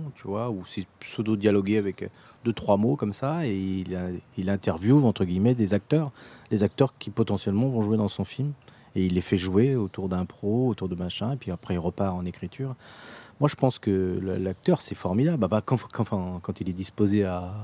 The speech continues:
à faire ça et qu'il a envie, quoi, c'est, c'est extraordinaire. Enfin, c'est, c'est, c'est, c'est un corps, quoi. C'est, c'est, c'est un... enfin, moi, je, moi, j'écrivais un duo, pour un duo que je, je, je, que j'ai depuis vingt ans avec, euh,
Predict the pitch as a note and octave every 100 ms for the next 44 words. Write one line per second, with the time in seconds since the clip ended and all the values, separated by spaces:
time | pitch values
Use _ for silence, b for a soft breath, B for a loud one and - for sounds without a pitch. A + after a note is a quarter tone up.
0 | G#2+ B B B - A#2 - A3 G#3+ A2
1 | G2+ F#2+ A#2 F#3+ G3+ G#2+ G2 - F2+ -
2 | F2+ - F2+ G2 E3 E3+ - F#2 - F2+
3 | F2 F2 B B B B B - - G#2+
4 | F#2+ - G2 - F#2+ - F3+ F#3 - G#2+
5 | G2 F#2 F2 G2+ G2 G2 - F#2+ F#2 F2+
6 | F2 F2+ G#2+ - F2 F#2+ A2+ G2 F#2 F2+
7 | F2 - B B B B G#2 G2 G2+ -
8 | G#2+ G#2+ G2 G2+ A#2 B2+ B2+ A#2+ - -
9 | - F2+ F2+ A2+ B2 A#2+ G2 F#2+ F#2 F#2
10 | F2+ F2 F2+ F2+ F2 F2+ F2+ F#2 F#2 -
11 | F2+ G#2 G2+ F2+ G2 F2+ G#2 G#2+ A#2 A#2+
12 | G2 F2+ F2+ F#2+